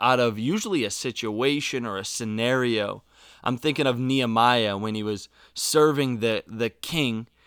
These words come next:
and he was a cupbearer for the king. And when he was serving in that capacity, somebody told him that his home city was destroyed and that there was no hope for it. And upon that news and upon that experience,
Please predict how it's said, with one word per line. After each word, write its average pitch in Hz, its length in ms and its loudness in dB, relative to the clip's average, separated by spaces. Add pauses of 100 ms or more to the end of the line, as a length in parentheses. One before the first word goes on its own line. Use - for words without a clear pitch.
(160)
and 123 140 -4
he 131 60 2
was 117 120 0
a 110 120 0
cupbearer 120 640 2
for 117 180 -6
the 104 100 -4
king. 156 380 -4
And 120 180 -2 (340)
when 165 280 0
he 208 100 -2
was 135 180 0
serving 165 600 2
in 135 220 -4
that 120 180 -2
capacity, 127 680 -2
somebody 156 360 -2
told 156 340 0
him 127 180 2
that 113 320 0 (280)
his 165 240 2
home 156 300 0
city 180 400 0
was 120 240 -2
destroyed 151 720 2
and 127 120 -2
that 127 120 0
there 123 100 -4
was 117 180 -4
no 113 180 -2
hope 139 340 -2
for 107 260 0
it. - 100 -6
And 120 260 -4 (800)
upon 190 560 6
that 143 220 4
news 165 380 0
and 143 80 -2
upon 147 300 0
that 127 120 0
experience, 151 840 -6